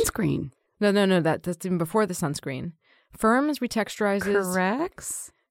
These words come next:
Speaker 2: God, no, there's a third benefit. It's amazing. Super multi-corrective.
Speaker 1: Literally, it found you a husband.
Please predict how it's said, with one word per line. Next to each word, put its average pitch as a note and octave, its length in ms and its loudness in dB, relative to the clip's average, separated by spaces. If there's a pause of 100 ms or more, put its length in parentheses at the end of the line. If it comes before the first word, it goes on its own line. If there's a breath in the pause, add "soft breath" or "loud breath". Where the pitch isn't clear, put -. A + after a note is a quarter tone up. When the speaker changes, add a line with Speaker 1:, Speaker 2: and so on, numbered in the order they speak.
(140)
Speaker 2:
God, A3+ 240 0
no, G3+ 140 2
there's F3+ 200 0
a F#3+ 60 -2
third G3+ 320 0
benefit. F3+ 540 -2 (140)
It's A#3 140 2
amazing. F#3 680 4
Super D#4 320 2
multi-corrective. G3 920 2
Speaker 1:
Literally, A3 360 6
it G3 80 4
found F#3 260 6
you E3 100 8
a D#3 40 6
husband. B2+ 420 2